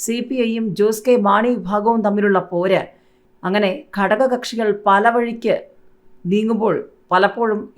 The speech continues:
ഇടതുമുന്നണി വെട്ടിലായിട്ടുണ്ട്. ഇപ്പോൾ ദാ സി പി എമ്മിന് നിലവിലുള്ള ചോദ്യങ്ങളെ കൂടാതെ പുതിയ ചോദ്യങ്ങൾ കൂടി ഉയർന്നു വന്നിരിക്കുകയാണ്. ഇടതുമുന്നണിയിലെ പ്രധാന ഘടകകക്ഷിയായ സി പി എമ്മുമായി ബന്ധപ്പെട്ട് പുറത്തുവരുന്ന വാർത്തകളാണ് വരും ദിവസങ്ങളിൽ ഇടതുമുന്നണിയെ കൂടി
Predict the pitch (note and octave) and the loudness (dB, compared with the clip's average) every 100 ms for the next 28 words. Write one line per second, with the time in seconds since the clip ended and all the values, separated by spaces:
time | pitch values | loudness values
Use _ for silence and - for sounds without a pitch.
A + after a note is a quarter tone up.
0 | G3 F#3 A#3 A#3 A3 G3+ - - C#3+ F3+ | 0 0 0 0 0 -2 -8 -10 -6 -6
1 | F3 G#3 C3+ C#3 C#3+ D3+ - - - _ | -4 -4 -4 -8 -6 -6 -6 -20 -20 _
2 | _ - F#3 A#3 G#3+ G3 G3+ _ - - | _ -6 -2 -2 0 -2 -4 _ -12 -6
3 | A3+ A3 B3+ B3 A#3+ A#3 - _ - F#3 | -4 -2 2 2 2 -2 -8 _ -4 0
4 | G#3 B3 B3+ B3+ B3 G#3+ G#3 G#3 A#3 A#3 | 2 4 4 4 2 0 0 0 2 0
5 | A#3 G#3 G#3 G3+ D#3+ F#3 G#3 G#3+ G3+ G3 | 0 4 4 4 -4 -4 0 0 0 -2
6 | G3+ A3+ A3+ G#3+ G#3 - F3 F3+ G3+ F3 | -2 -4 -4 -2 -2 0 0 0 0 -2
7 | E3 E3+ F3+ E3+ D#3+ B2+ - _ _ _ | -2 -4 -4 -2 -2 -4 -14 _ _ _
8 | A#3 C4+ D4+ D#4+ D4 C#4 C4+ B3 B3 G#3 | 0 2 2 2 2 2 4 4 4 -2
9 | G#3 A3+ A#3 A#3+ A#3 G3 G#3+ A3 G#3 - | -4 -2 0 -2 -4 -6 -4 -6 -8 -2
10 | A3 F#3+ - - G#3 G#3 A#3 A#3 A3 A3 | 0 0 -2 -4 -4 -4 -4 -2 -2 -2
11 | F#3+ G3 G#3+ A3 G#3+ G3 G#3+ G#3 G#3 F#3 | -2 -2 -4 -6 -4 -6 -2 -4 -2 -4
12 | F3 F#3+ F#3+ G#3+ G#3+ G3+ E3+ - _ _ | -2 -2 -2 -2 -2 -2 -4 -10 _ _
13 | _ - G3 A#3 A3 G#3+ G#3+ A3+ F#3 G3+ | _ -2 2 2 2 -2 -4 -2 -2 -2
14 | - G3 G#3 A3+ A3+ A3+ A3+ A3+ G#3+ | -8 -4 -4 -2 -2 -2 -2 -2 -2